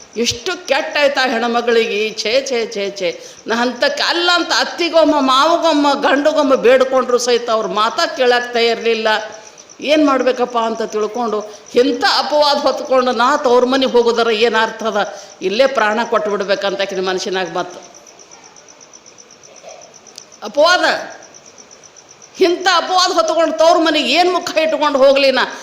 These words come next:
ಇಲ್ಲೇ ಇನ್ನು ಪ್ರಾಣ ತ್ಯಾಗ ಮಾಡ್ಬೇಕಪ್ಪ ಅಂತ ತಿಳ್ಕೊಂಡು ವಿಚಾರ ಮಾಡಿ ಆ ಹೆಣ್ಮಗಳು ಮಧ್ಯಾಹ್ನದ ಮೇಲೆ ಎಲ್ಲ ಅತ್ತಿ ಮಾವ ಉಂಡು ಮಲ್ಕೊಂಡಿದ್ರತ್ತ. ಆಕಿ ಹೋಗಿ ಅತ್ತಿ ಪಾದಕ್ಕೆ ನಮಸ್ಕಾರ ಮಾಡಿ, ಊರ ಮುಂದೆ ಒಂದು ಕೆರೆ ಇತ್ತ,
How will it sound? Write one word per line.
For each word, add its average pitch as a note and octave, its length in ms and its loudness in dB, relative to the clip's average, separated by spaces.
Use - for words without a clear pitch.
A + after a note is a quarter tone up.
ಇಲ್ಲೇ D4+ 300 2
ಇನ್ನು E4 140 2
ಪ್ರಾಣ C#4+ 360 0
ತ್ಯಾಗ C#4+ 260 0
ಮಾಡ್ಬೇಕಪ್ಪ C4 580 0
ಅಂತ A#3+ 220 2
ತಿಳ್ಕೊಂಡು A#3+ 520 0
ವಿಚಾರ A3 360 0
ಮಾಡಿ A#3+ 300 2
ಆ G#3+ 100 0
ಹೆಣ್ಮಗಳು A3+ 960 2
ಮಧ್ಯಾಹ್ನದ A#3 680 -2
ಮೇಲೆ A#3 240 -2
ಎಲ್ಲ G#3 200 -2
ಅತ್ತಿ A3+ 240 -2
ಮಾವ G#3+ 260 -2
ಉಂಡು G#3 240 -6
ಮಲ್ಕೊಂಡಿದ್ರತ್ತ. G3 800 -6
ಆಕಿ F#3+ 220 -6
ಹೋಗಿ G3+ 280 -4
ಅತ್ತಿ G3 300 -4
ಪಾದಕ್ಕೆ G3 420 -4
ನಮಸ್ಕಾರ F#3 460 -4
ಮಾಡಿ, G#3 600 -2
ಊರ B3 240 2
ಮುಂದೆ G#3+ 300 -4
ಒಂದು F#3+ 200 -2
ಕೆರೆ A3+ 340 -6
ಇತ್ತ, G#3+ 240 -4